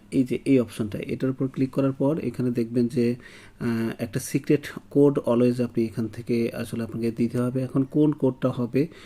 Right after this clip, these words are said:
কোন ওয়ার্ডটা হবে, সেটা আপনি আমার যে Telegram চ্যানেলটি আছে সেখানে, আহ, definitely পেয়ে যাবেন প্রতিদিনের কোড এবং সেটা দেখে দেখে আপনি ওইখানে বসাবেন। যেমন আমি আপাতত এখানে লিখে দিচ্ছি আজকের যে কোডটা, সেটা হচ্ছে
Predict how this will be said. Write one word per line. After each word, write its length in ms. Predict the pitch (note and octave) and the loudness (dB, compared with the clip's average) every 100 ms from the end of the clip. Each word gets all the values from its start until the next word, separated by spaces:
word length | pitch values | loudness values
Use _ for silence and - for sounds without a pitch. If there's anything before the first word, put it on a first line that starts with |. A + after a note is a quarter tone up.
| - - | -20 -2
কোন 260 | - C#3+ C#3 | 4 6 6
ওয়ার্ডটা 420 | - B2+ B2+ D3 | 4 0 0 -2
হবে, 360 | B2 A#2 B2 D3+ | -2 -2 -2 -2
সেটা 380 | - - A#2 | -4 -2 -2
আপনি 400 | A#2 - A#2 A#2 | -2 -4 -4 -2
আমার 280 | A2+ A2+ A2+ A#2 - - - - | -2 -2 -4 -8 -16 -20 -10 -2
যে 120 | A#2+ | 0
Telegram 360 | B2 A#2 A#2+ A#2+ | 2 2 2 2
চ্যানেলটি 460 | B2 A#2 A#2+ A#2+ | 0 0 0 2
আছে 200 | C3+ - | 0 0
সেখানে, 500 | F3+ - - A#2+ A#2 | -4 -4 -2 0 0
আহ, 260 | A#2 - A#2 | -2 -6 -6
definitely 440 | A#2 G#2+ B2 A#2 A#2+ | -6 -4 -4 -2 0
পেয়ে 160 | C3 B2 | 2 2
যাবেন 240 | A#2+ A#2 | 2 -2
প্রতিদিনের 520 | A#2+ B2+ A#2 A2+ A2+ | -4 -6 -4 -2 -4
কোড 260 | A2 A#2 C#3+ - - - - - | -2 -2 -2 -8 -20 -20 -20 -6
এবং 340 | G#2+ A2+ A#2+ | -2 2 2
সেটা 300 | A#2 - C3+ | 2 0 0
দেখে 260 | C3 B2 C3+ | 2 0 0
দেখে 260 | C#3+ C3+ E3 | 0 0 -2
আপনি 240 | - B2 | 0 -2
ওইখানে 320 | - A2+ - A#2+ | 0 -2 -2 -4
বসাবেন। 500 | A2 G#2+ G#2 G#2+ G#2+ | -4 -6 -6 -4 -4
যেমন 300 | A2+ A2+ A#2 | -2 -2 -2
আমি 380 | A#2+ A#2+ B2 B2 | -4 -2 0 0
আপাতত 500 | A2+ A#2+ A#2 A#2 A#2+ - - - | -4 -4 -4 -2 -4 -6 -20 -8
এখানে 540 | - A2+ B2 A2+ A#2 - - | -4 0 0 2 0 -2 -4
লিখে 280 | A2 A#2+ - | -2 -2 0
দিচ্ছি 400 | C#3 A#2+ - B2 D3 | -2 -2 -4 -4 -4
আজকের 320 | A2+ - A#2 | -8 -6 -6
যে 160 | A#2 | -4
কোডটা, 400 | A2+ A2+ G2+ B2 | -4 -4 -4 -4
সেটা 240 | C3+ C3+ A#2+ | -4 -6 -6
হচ্ছে 220 | A2+ A#2+ | -6 -8